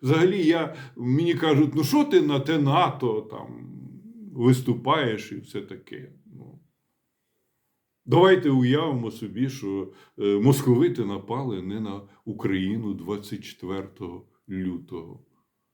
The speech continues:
а напали на Польщу, на Німеччину, на Францію, на Італію. Ну, я не знаю, я, я вже не беру там якихось інші держави,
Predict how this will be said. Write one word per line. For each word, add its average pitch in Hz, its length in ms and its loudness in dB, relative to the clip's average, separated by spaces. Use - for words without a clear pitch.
а 117 140 -4
напали 120 500 0
на 95 180 -4
Польщу, 95 840 -8
на 120 180 4
Німеччину, 101 1200 0
на 107 260 2
Францію, 104 1300 0
на 110 580 2
Італію. 95 1400 -2
Ну, 131 120 6
я 160 140 6
не 165 140 4
знаю, 117 320 2
я, 113 140 2
я 113 320 2
вже 120 200 0
не 117 120 0
беру 104 340 -4
там 98 220 -8
якихось 107 420 -14
інші 85 500 -16
держави, 95 600 -4